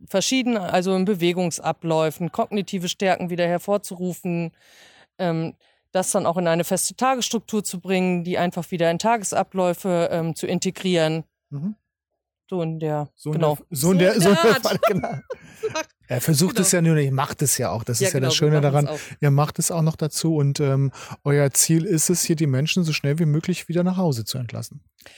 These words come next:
Speaker 1: Unser Ziel ist schon, soweit es möglich ist, die wieder in die Häuslichkeit zu entlassen, vielleicht mit einer Werkstattbesuch, sodass die auch zu Hause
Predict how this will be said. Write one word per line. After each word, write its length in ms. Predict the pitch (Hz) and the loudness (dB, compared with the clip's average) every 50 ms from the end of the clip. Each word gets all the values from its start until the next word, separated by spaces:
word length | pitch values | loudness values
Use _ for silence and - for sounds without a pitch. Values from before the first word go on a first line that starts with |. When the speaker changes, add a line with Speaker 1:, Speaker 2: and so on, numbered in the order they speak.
| - - - - - _ _ _ _ | -20 -20 -20 -20 -20 _ _ _ _
Speaker 1:
Unser 320 | - 226 214 185 202 196 - | -2 0 2 2 0 0 0
Ziel 240 | - - 233 233 226 | 0 0 0 2 2
ist 160 | 185 160 - | 0 0 0
schon, 260 | - 240 254 285 285 | 0 2 2 2 2
soweit 320 | 247 202 180 190 180 170 | 2 2 2 2 0 0
es 140 | - - - | -2 -2 0
möglich 420 | 208 254 330 - - 320 - - - | 2 2 0 0 -2 -8 -6 -2 -2
ist, 220 | 247 - - - | -2 -2 -2 -4
die 80 | 214 202 | -4 -2
wieder 180 | 214 196 190 | 0 2 2
in 60 | 175 | 2
die 100 | 165 165 | 0 0
Häuslichkeit 560 | 165 208 233 240 - 220 - - 214 190 180 - | 0 0 0 0 -2 -8 -6 0 0 0 0 0
zu 80 | 208 | 0
entlassen, 480 | 185 175 165 175 175 165 165 - 175 160 | 0 0 2 2 0 0 0 -2 -4 -6
vielleicht 380 | - - 180 185 180 175 - | -6 -2 0 0 0 0 -2
mit 120 | 180 - 165 | -4 -2 -2
einer 120 | 180 170 - 233 - _ _ _ _ - _ _ _ _ _ _ 226 | -2 -4 -6 -12 -20 _ _ _ _ -20 _ _ _ _ _ _ 0
Werkstattbesuch, 880 | 226 247 247 - - - 247 226 220 220 - 226 190 185 220 202 - | 2 2 2 -2 -4 -2 0 0 0 0 -2 -4 -2 0 0 0 0
sodass 340 | - 202 175 185 175 - - | 0 0 2 2 0 0 0
die 120 | 190 165 | -2 -2
auch 100 | 160 - | -2 -2
zu 180 | - 196 180 196 | -4 -4 0 2
Hause 360 | 240 277 294 247 254 220 | 2 2 2 2 0 0